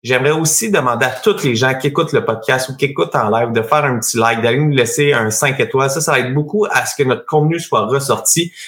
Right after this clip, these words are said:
Puis encore mieux, partagez le contenu. Vous aimez qu'est-ce qu'on fait, partagez-le sur le, vos médias sociaux. Cette semaine, j'ai eu beaucoup de bons commentaires par messagerie, par D Ms sur Instagram, me disant, « Hey, j'adore, euh, qu'est-ce que vous faites avec Découverte pour Entrepreneurs et Grandes Discussions. » Mais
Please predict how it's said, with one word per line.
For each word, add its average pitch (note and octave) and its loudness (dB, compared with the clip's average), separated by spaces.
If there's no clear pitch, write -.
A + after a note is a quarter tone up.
Puis D3+ -4
encore D3 0
mieux, F3+ -4
partagez D3+ 0
le C#3+ -6
contenu. B2 2
Vous B2+ 0
aimez F3 2
qu'est-ce D#3 2
qu'on C3 0
fait, D#3+ 0
partagez-le D#3 0
sur C#3+ 0
le, - 0
vos B2+ 0
médias B2+ 2
sociaux. D3+ 0
Cette - -2
semaine, D3 2
j'ai C3 0
eu A#2 0
beaucoup E3+ 0
de D3 -4
bons D#3+ 0
commentaires C3 0
par A#2+ 0
messagerie, B2+ 0
par A#2+ 0
D B2+ 2
Ms C#3 0
sur B2 2
Instagram, B2 0
me A2+ 2
disant, « A2 0
Hey, B2+ 2
j'adore, C3+ 0
euh, G#2 4
qu'est-ce B2 -2
que B2 -6
vous A#2 -4
faites C#3+ 2
avec A2 2
Découverte B2 0
pour - 0
Entrepreneurs A2+ 0
et A2+ 0
Grandes A#2 0
Discussions. » C3 0
Mais A2+ 0